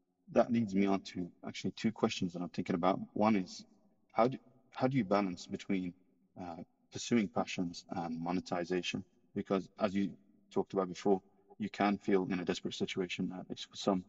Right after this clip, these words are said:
who haven't got anything, uh, before they started. They want to quickly get on board and make some money. But in doing so, they may dilute the message of what they're trying to say and perhaps even affect their influence or the range of influence at least.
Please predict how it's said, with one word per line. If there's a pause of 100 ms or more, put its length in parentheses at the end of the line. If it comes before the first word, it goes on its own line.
who
haven't (480)
got
anything, (340)
uh,
before
they
started. (560)
They
want
to (220)
quickly
get
on
board
and
make
some
money. (720)
But
in
doing
so,
they
may (300)
dilute
the
message (140)
of
what
they're
trying
to
say (460)
and (340)
perhaps
even
affect
their
influence (400)
or
the
range
of
influence
at
least.